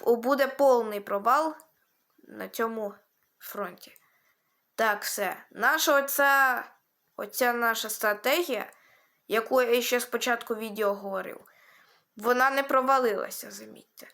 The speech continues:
І це факт. Факт залишається фактом. В деяких, звичайно, провінціях ми не можемо пробити. Це також факт.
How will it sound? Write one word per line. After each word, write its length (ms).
І 100
це 180
факт. 540
Факт 360
залишається 760
фактом. 600
В 80
деяких, 400
звичайно, 560
провінціях 560
ми 120
не 120
можемо 520
пробити. 680
Це 160
також 440
факт. 420